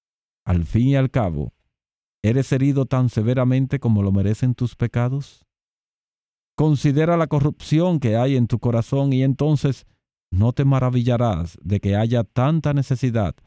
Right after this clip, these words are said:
de la vara para sacarla a la luz. Pésate a ti mismo y mira cuánta escoria hay mezclada con tu oro. Y viéndola,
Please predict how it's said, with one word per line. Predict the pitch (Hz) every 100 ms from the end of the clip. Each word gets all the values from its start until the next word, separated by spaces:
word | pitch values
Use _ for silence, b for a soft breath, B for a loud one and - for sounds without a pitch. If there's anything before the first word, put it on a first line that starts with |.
| _ _ -
de | 98
la | 98 95
vara | 104 123 92 82
para | 101 95
sacarla | - 90 104 95 85 76 - -
a | 92
la | 87
luz. | 76 85 - _ _ _ _ _ _ _ _ _ _ -
Pésate | 123 139 139 131
a | 135
ti | 143
mismo | 139 151 - 113 95 - _ -
y | 120
mira | 139 151 143
cuánta | 135 143 151 151 135
escoria | 127 - 143 156 147 127 -
hay | 135 139
mezclada | 135 123 - 135 143 131
con | 104 110 101
tu | 101 95
oro. | 95 76 87 _ _ _ _ _ _ 110
Y |
viéndola, | 107 120 160 139 110 101 104